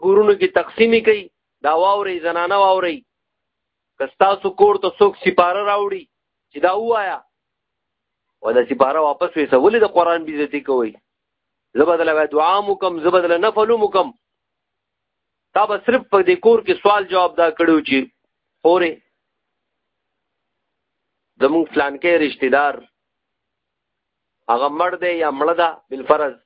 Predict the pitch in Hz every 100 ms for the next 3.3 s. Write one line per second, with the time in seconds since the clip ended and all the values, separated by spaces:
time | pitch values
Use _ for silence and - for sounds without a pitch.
0 | _ _ _ _ _ _ _ _ 120 151
1 | 185 180 156 131 131 127 110 _ _ _
2 | _ _ _ _ _ _ _ _ _ 170
3 | 240 269